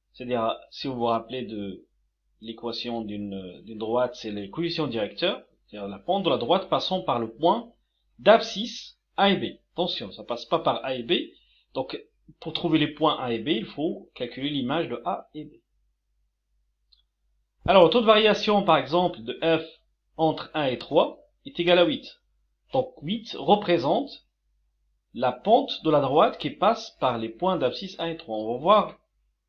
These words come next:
d'un point de vue courbe ce que ça donne. Alors, d'abord, on a la courbe de la fonction ici. Puis, on a les antécédents un et trois.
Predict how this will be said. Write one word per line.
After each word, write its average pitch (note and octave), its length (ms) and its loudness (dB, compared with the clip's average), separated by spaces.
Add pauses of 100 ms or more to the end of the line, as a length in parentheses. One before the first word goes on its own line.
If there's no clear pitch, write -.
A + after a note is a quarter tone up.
(200)
d'un D3 120 -2
point F3 220 2
de E3 100 0
vue D3+ 320 -8 (960)
courbe A#3+ 360 -2 (120)
ce - 140 -12
que F#3+ 80 -4
ça F3+ 140 2
donne. - 200 -8 (320)
Alors, C3+ 400 -4 (360)
d'abord, G3 320 2
on F#3+ 100 4
a F#3+ 80 2
la F#3 100 2
courbe A#3+ 240 -6
de G3 80 2
la F#3 80 6
fonction C#3 400 -2
ici. - 380 -12 (920)
Puis, A#3 440 -2 (380)
on E3+ 160 0
a D#3+ 380 2 (380)
les D#3 200 -4
antécédents F#3+ 560 -2
un C3+ 80 -4
et A2 120 -6
trois. - 460 -2